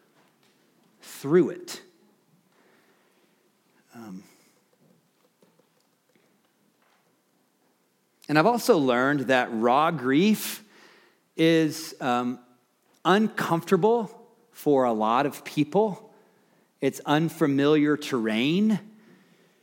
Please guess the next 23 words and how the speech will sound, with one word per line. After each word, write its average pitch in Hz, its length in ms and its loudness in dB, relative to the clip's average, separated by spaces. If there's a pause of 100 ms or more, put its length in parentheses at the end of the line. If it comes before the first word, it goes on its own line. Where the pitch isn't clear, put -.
(420)
Um, 107 420 -10 (560)
and 170 140 2
so 208 640 2 (400)
w-, 151 220 -4 (480)
sometimes 185 580 0
we 185 140 4
mean 226 400 4
well 135 360 2
as 143 140 -2
believers, 135 640 2
but 143 420 0 (440)
if 147 160 -2
we're 165 60 2
not 156 200 2
careful, 160 440 2
we 143 160 2
tend 151 280 -2
to 131 100 2
kind 147 220 -2
of 117 100 0
rush 135 380 -2
people 147 320 0
through 170 640 0